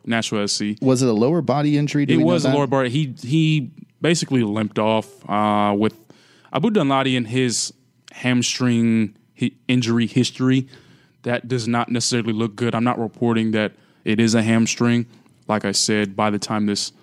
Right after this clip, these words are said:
Speaker 1: comes out, there will be a report to be made. But it's not looking good for someone who's had a little bit of an injury in preseason. Abu did have some sort of a soreness in his lower back from a bit of a collision against Louisville City.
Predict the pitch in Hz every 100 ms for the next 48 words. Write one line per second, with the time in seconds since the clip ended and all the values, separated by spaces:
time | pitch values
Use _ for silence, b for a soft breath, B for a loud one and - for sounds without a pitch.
0 | b - 113 101 110 101 107 107 107 104
1 | 107 107 104 b b b b 104 104 101
2 | 104 - - 110 - 127 113 101 104 127
3 | 175 b b b 120 123 - 131 143 143
4 | 127 131 123 123 - 117 - 120 107 113
5 | 104 - 117 110 104 - 110 113 110 107
6 | 104 110 110 110 110 117 110 - 190 -
7 | 160 170 165 165 160 b b b b -
8 | 113 131 135 113 123 117 117 117 104 123
9 | 110 127 117 110 110 92 107 104 95 -
10 | - 131 123 117 110 101 107 104 101 113
11 | 110 117 110 98 b b 107 117 113 104
12 | 110 120 127 135 131 127 113 110 110 -
13 | 110 113 104 - - 151 147 143